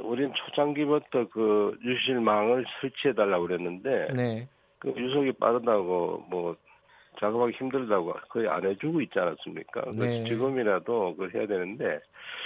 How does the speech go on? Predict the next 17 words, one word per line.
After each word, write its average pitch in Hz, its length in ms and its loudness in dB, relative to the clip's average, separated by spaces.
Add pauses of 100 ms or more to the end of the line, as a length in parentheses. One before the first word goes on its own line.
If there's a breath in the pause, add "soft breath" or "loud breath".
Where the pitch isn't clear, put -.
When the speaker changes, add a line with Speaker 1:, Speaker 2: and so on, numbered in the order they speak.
(560 loud breath)
Speaker 1:
지금 147 400 0 (640 loud breath)
보니까 180 420 4
선체가 202 760 2
좀 165 280 -2
자세가 190 480 2
바뀐 - 440 -2
것 302 160 2
같더라고요. 104 600 -2
처음에 190 480 4
그 135 260 0
소나로, 151 400 2
초음파로 151 640 2
Speaker 2:
네. 131 340 2
Speaker 1:
찍었을 123 380 -2
때는 147 440 0 (560 loud breath)
말짱하다 156 460 2
그랬잖아요. 85 520 0